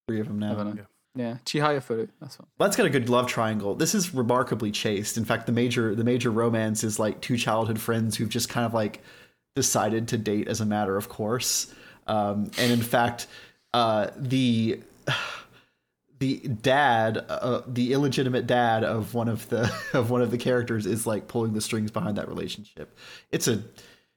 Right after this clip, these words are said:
Speaker 1: I can tell that there's a lot being set up for later, which is what makes it so frustrating to be only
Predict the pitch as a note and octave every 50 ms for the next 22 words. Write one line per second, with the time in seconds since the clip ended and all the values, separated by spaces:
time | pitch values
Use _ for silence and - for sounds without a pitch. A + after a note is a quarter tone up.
0 | _ - A2+ A2+ C#3 C3 A#2+ - C#3+ C3+ B2+ A#2+ A#2+ G#2 A2 A2 A2 G2+ E2 A#2
1 | A2 G#2+ - - A2 G2+ - - - A2 G2+ F#2+ F#2 F2+ F2 F2+ - - G#2 G2+
2 | G2 - F2 F2 F2+ - - - - F#2 - - - G2+ - - - A2 A2+ -
3 | - - -